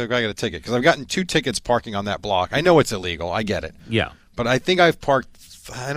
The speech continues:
Speaker 1: know if it's fourteen or fifteen times. I've gotten two tickets. I do the math.
Speaker 2: Yes.
Speaker 1: It's the same, to me, it's the same as putting it, you know, I'm paying the meter, and then I, if I forget, who cares?
Speaker 2: Right,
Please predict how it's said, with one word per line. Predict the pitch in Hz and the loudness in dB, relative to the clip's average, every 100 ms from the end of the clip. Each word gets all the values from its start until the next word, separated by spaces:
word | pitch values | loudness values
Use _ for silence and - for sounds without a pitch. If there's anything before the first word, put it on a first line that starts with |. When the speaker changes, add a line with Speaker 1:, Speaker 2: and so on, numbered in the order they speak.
| 180 | 0
Speaker 1:
know | |
if | 139 | -2
it's | - | -6
fourteen | - 160 175 175 | -6 -4 -4 -4
or | 120 | -6
fifteen | - 143 - 120 101 | -4 -6 -4 -8 -6
times. | 101 92 | -6 -6
I've | 104 | -4
gotten | 135 - | -4 -4
two | - 185 | -6 -4
tickets. | - 117 92 - | -2 -4 -6 -4
I | 135 | -2
do | 151 156 | 0 0
the | 131 | 0
math. | 123 156 151 123 | 2 2 2 4
Speaker 2:
Yes. | 139 95 - 139 | 4 2 -4 -4
Speaker 1:
It's | - | -4
the | 127 | -2
same, | - 151 156 165 | -2 0 0 -2
to | - 120 101 - 156 | -6 -8 -6 -2 0
me, | 185 190 127 | 4 4 4
it's | - | -2
the | 120 | -2
same | 151 151 | -2 -2
as | 135 | -4
putting | - 147 139 | -4 -4 2
it, | 131 95 - - - - | 0 0 -10 -20 -20 -12
you | 135 | -2
know, | 123 | 0
I'm | 113 | 2
paying | 143 147 135 | 4 2 2
the | |
meter, | 127 156 120 113 | 4 6 6 4
and | 117 | 2
then | 127 | 0
I, | 127 | -2
if | 131 - | -4 -2
I | 123 | -2
forget, | - 127 147 - - - 110 | 0 4 6 4 -2 -8 -6
who | 135 | 2
cares? | 147 87 - - - - | 4 4 -2 -10 -16 -4
Speaker 2:
Right, | 127 165 104 | 4 4 4